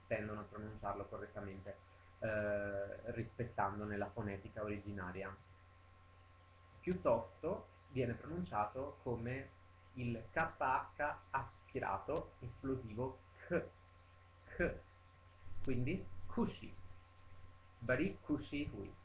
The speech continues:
Questo lo direbbe una persona che non è molto attenta alla pronuncia originaria, perché la parola teoricamente è una parola squisitamente urdu, è usata normalmente in tutto il subcontinente indiano,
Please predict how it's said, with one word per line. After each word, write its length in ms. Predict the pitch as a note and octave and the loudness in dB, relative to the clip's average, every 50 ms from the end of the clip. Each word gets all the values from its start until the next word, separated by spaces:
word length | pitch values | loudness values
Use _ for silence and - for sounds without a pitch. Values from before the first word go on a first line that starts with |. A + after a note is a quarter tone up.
| - - - | -18 -8 -2
Questo 320 | B2+ B2 B2 - - D3 | -2 -2 -2 0 0 2
lo 80 | E3+ G3 | 2 4
direbbe 320 | F#3+ G3 D3 A#2+ A#2+ C3 | 4 4 2 2 0 0
una 120 | D3+ F#3 | 0 0
persona 360 | F3+ A#3+ A3+ - - D3+ C#3+ C#3+ | 0 0 -2 -4 -4 -4 -4 -2
che 80 | C#3 | -2
non 100 | C3 B2 | 0 0
è 40 | A#2 | 0
molto 280 | A2+ A2 A2+ A2+ - D#3+ | 0 -2 -4 -2 -2 -4
attenta 800 | D#3+ - - A#2+ A#2 A#2+ A#2+ B2 B2 - C3 B2 B2+ - - - - - | -4 -2 0 2 2 2 2 0 -2 0 2 2 2 2 0 -6 -12 -2
alla 200 | - B2 A#2+ A#2 | 2 4 4 4
pronuncia 400 | A#2 B2+ B2+ B2+ B2+ A#2+ A#2+ A#2+ | 4 2 0 0 0 -2 0 -2
originaria, 580 | A#2 A#2 A2+ - - C3+ B2 A2 A#2 B2 B2+ A#2 | -2 -2 -4 -10 -8 -4 -2 0 2 2 0 0
perché 300 | - F3 F3 - - A#2 | 0 -2 -4 -2 -2 0
la 120 | A#2+ B2 | 0 2
parola 380 | - D#3 C3 A2 G#2 G#2 G2+ - - - | 2 2 2 4 2 0 -4 -6 -8 -8
teoricamente 640 | - A#2 A2 G#2+ A#2+ - C3+ A2 G2 F#2 F2+ - G2 | -6 -6 -4 -4 -4 -4 -4 -4 -4 -6 -6 -6 -8
è 40 | F#2+ | -8
una 120 | G2 F#2+ | -8 -6
parola 400 | F#2 F#2+ F#2+ F#2 F#2 F#2 F2+ F2+ - - - - - - | -4 -2 0 0 2 0 0 -2 -6 -14 -18 -18 -16 -6
squisitamente 640 | - A#2 A2 G#2 - A2 G2+ G2+ F#2+ F#2 - G#2+ | -4 -4 -4 -4 -6 -6 -6 -6 -6 -6 -4 -4
urdu, 380 | G2 F2 F2 F2 - - G#2 G2 - - - - - - | -4 -4 -4 -10 -10 -10 -12 -12 -12 -14 -20 -18 -6 -2
è 100 | G#2+ G#2+ | 0 0
usata 720 | G#2+ G#2 G#2 - G#2+ G2+ G2+ G2+ - - G2+ G2+ G2+ G2+ G2 | 0 0 0 0 4 4 4 4 4 0 -2 -2 -2 -4 -6
normalmente 840 | G2 G2 G2 G2+ G#2 G2+ G2+ G2 F#2+ F#2+ F#2+ F#2+ - - G2 F#2+ - - - - - - - | -6 -6 -6 -4 -4 -4 -4 -4 -6 -6 -8 -10 -8 -8 -8 -10 -10 -12 -18 -20 -20 -20 -14
in 120 | - G2+ F#2 | -10 -10 -6
tutto 240 | - A2+ - - G#2 | -6 -8 -6 -6 -8
il 80 | F#2 - | -6 -6
subcontinente 600 | A2+ G2 - A2 G2+ F#2 G#2 G2 F#2+ F#2+ F#2+ B2 | -8 -8 -6 -6 -6 -6 -6 -6 -6 -6 -6 -6
indiano, 520 | C3+ C#3 B2+ G#2+ G2 G2 G#2+ B2+ E3+ F#3 | -4 -2 0 0 0 -2 -4 -4 -4 -4